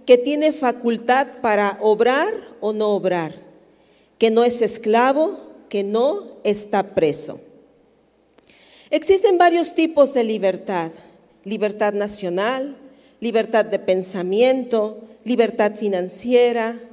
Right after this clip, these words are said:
política, libertad de expresión, libertad para amar, libertad para elegir, etcétera, etcétera.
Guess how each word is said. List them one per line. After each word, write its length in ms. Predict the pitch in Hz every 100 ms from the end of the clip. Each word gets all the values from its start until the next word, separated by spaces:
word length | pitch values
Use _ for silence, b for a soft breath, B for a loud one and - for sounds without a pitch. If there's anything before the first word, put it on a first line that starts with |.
| -
política, 840 | - 180 226 262 - 226 - 220 220 B B B
libertad 440 | 226 240 220 - 202
de 140 | 202
expresión, 880 | 196 - - 180 - 240 240 247 254 B B B
libertad 520 | - 226 226 226 220 214 -
para 160 | 202
amar, 440 | 185 202 240 285 330 - -
libertad 540 | 208 214 202 208 220 220
para 200 | 254 220
elegir, 880 | 196 185 180 269 294 330 - - - _
etcétera, 760 | 196 202 - 196 190 185 175
etcétera. 640 | 170 170 - 165 147 151